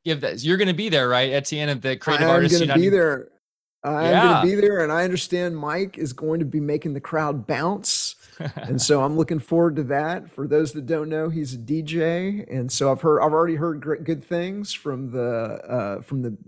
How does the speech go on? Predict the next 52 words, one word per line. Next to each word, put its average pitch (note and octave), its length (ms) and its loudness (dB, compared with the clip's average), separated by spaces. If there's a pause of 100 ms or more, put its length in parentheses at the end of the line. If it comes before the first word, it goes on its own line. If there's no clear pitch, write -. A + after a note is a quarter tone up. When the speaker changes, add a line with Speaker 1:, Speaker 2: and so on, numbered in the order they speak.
Speaker 2:
the, G#2+ 300 -2 (360)
what D3+ 120 2
is C3+ 80 -2
it, G#2 80 -8
the B2 80 -6
Sky - 380 4
Festival? A#3 640 0 (240)
Speaker 1:
Music C#3+ 160 -2
Speaker 2:
Some F3+ 60 4
of F#3 60 2
Speaker 1:
and - 20 2
Speaker 2:
my F#3 80 4
Speaker 1:
Sky. F#3 180 0
Speaker 2:
friends G#3 300 0
went G#3 180 -4
there. A3+ 220 -8 (180)
Yeah, A3 320 6
yeah, E3 100 6
Speaker 1:
Oh, E3 180 8
Speaker 2:
and E3 80 0
they - 40 0
Speaker 1:
La-, E3 80 2
Speaker 2:
told G#3 220 -4
me - 40 -4
you - 40 -2
got F3 140 6
Speaker 1:
Larkin F#3 240 4
Speaker 2:
some E3 80 2
skills. F3 340 6
Speaker 1:
Rose. - 340 -2 (220)
Larkin E3 400 0
Rose D#3 480 0
was C3 180 -4
our C3+ 120 0
keynote D3 600 -4
speaker F#3 340 -8
last G2 360 -2
year. E2+ 280 -12 (140)
So, G#2+ 640 -4 (420)
uh, A2+ 840 0
and, B2+ 400 -2
uh, B2+ 360 -4 (200)
Amanda, C3+ 720 -2
you B2+ 100 -8
know, A2+ 160 -4
his, A#2 280 -8 (200)
uh, G#2+ 300 0 (160)
beautiful C3 340 -4
partner, A#2 400 -4
right? A#2 220 -4
It's - 180 -16
Amanda? C#3 300 -12